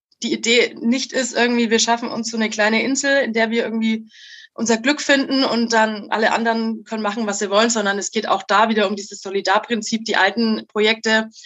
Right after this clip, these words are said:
und diese ganze Struktur, die da aufgebaut wurde, irgendwie alle geben so ihr Wissen weiter und ihre Erfahrungen und man hilft sich dann auch gegenseitig eben durch diesen Behördendschungel. Also da wird man total gut unterstützt, sonst hätten wir das so auch auf keinen Fall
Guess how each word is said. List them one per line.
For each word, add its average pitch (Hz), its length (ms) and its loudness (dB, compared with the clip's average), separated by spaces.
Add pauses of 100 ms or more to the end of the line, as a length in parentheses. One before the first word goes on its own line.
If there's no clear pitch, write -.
(200)
und 220 140 -4
diese 220 220 0
ganze 226 280 0
Struktur, 233 400 -4
die 240 80 0
da 226 140 4
aufgebaut 214 640 2 (480)
wurde, 226 220 0
irgendwie 220 540 0 (280)
alle 214 180 2
geben 233 260 0
so 226 120 -2
ihr 208 160 0
Wissen 254 280 0
weiter 208 240 2
und 202 100 -6
ihre 190 200 -2
Erfahrungen 208 640 -2
und 190 160 -8
man 190 300 -6 (340)
hilft 247 240 0
sich 247 100 2
dann 220 160 2
auch 202 160 2
gegenseitig 220 640 0
eben 226 220 4
durch 247 180 0
diesen 226 240 0
Behördendschungel. 202 680 -2
Also 180 240 -6
da 190 160 0 (180)
wird 208 140 -2
man 208 100 0
total 202 320 0
gut 226 140 -2
unterstützt, 220 520 -2
sonst 202 280 -6
hätten 196 160 -2
wir 190 80 0
das 190 240 -4 (320)
so 220 240 4
auch 190 180 4
auf 202 140 -2
keinen 202 240 0
Fall 196 320 0